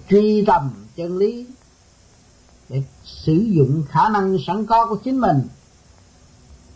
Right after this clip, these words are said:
trong chu trình học hỏi không ngừng nghỉ, luôn luôn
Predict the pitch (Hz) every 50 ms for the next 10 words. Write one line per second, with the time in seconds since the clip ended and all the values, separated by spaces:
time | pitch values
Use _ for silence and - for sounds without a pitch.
0 | - - - - 160 185 175 135 - 196 190 185 180 170 - 156 127 117 104 101
1 | 101 - - 120 - - - 123 110 123 170 202 202 - - 208 202 196 190 175
2 | 160 147 135 120 117 113 110 120 135 160 180 - - _ _ _ _ _ _ _
3 | _ _ _ _ _ _ _ _ _ _ _ - - - _ _ - - _ _
4 | _ _ - - - 135 135 143 156 160 156 156 156 156 156 156 156 151 151 156
5 | 151 147 147 143 135